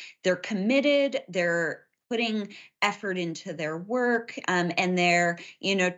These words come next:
shouting from the rooftops about how great the organization is.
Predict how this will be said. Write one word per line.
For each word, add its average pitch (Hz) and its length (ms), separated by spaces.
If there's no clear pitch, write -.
shouting 226 460
from 190 220
the 175 100
rooftops 175 640
about 170 260
how 170 220
great 160 420
the 175 160
organization 151 1120
is. 127 420